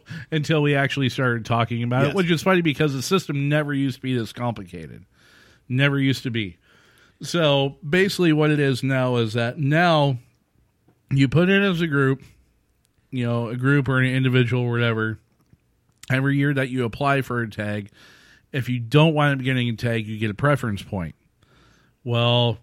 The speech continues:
Speaker 1: what the state of Oregon has now decided to do is that now they have a quote-unquote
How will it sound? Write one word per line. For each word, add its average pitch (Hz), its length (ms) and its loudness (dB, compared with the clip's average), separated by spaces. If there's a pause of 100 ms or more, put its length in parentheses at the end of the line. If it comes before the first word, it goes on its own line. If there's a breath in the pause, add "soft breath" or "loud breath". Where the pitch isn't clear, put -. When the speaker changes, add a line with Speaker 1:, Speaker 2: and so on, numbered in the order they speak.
(560)
Speaker 1:
what 120 340 -2
the 131 80 -2
state 160 260 0
of 135 60 2
Oregon 151 340 2
has 123 220 0
now 127 160 0
decided 120 480 -2
to 113 80 -12
do 120 260 -2
is 123 180 -6
that 120 240 -2
now 147 600 2
they 143 220 -2
have 123 580 -2 (560 soft breath)
a 123 220 0
quote-unquote 139 640 2